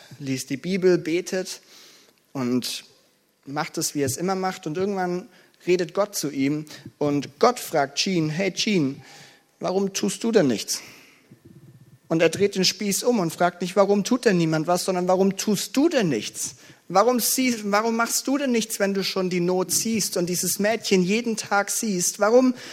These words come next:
warum gibst du ihr nicht zu essen? Warum fragst du nicht, wie du ihr helfen kannst?“ Und das ist eine Geschichte, die ich gelesen habe, wo ich,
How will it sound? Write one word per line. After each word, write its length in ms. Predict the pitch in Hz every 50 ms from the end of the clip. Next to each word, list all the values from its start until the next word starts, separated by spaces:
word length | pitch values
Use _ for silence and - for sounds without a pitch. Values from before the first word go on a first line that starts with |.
| - - - - - - _ _ _ _ _ _ _ _ _ _ _ _
warum 220 | - 170 175 175
gibst 260 | 160 185 - - - -
du 80 | 247
ihr 140 | 349 427 339
nicht 200 | 160 123 - -
zu 100 | - 127
essen? 340 | - 107 - - - 107 104 - - - - _ _
Warum 420 | - 151 175 185 208 214 208 196 - - - -
fragst 420 | - - 208 190 190 - - -
du 120 | 240 247 254
nicht, 240 | 254 240 - -
wie 80 | 208 196
du 100 | 175 175
ihr 160 | 175 165 151
helfen 400 | 147 143 139 123 127 123 - 120
kannst?“ 560 | 110 - - 107 101 98 - - - - - - _ _ _ - - - - _ _ _ _
Und 420 | 170 175 175 170 165 160 180 - - - _ _ _ _ -
das 200 | 175 170 175 208
ist 280 | 190 - - - - - 139 - _ _ _ _ _ _ _ _ _ _ _
eine 340 | - 170 156 147 160 156 147
Geschichte, 460 | - 151 - - 247 240 - - 180
die 100 | 160 165
ich 120 | 160 -
gelesen 440 | - 156 147 156 175 190 190 - 160
habe, 220 | 151 143 - 151 147
wo 60 | 147
ich, 260 | 147 143 - -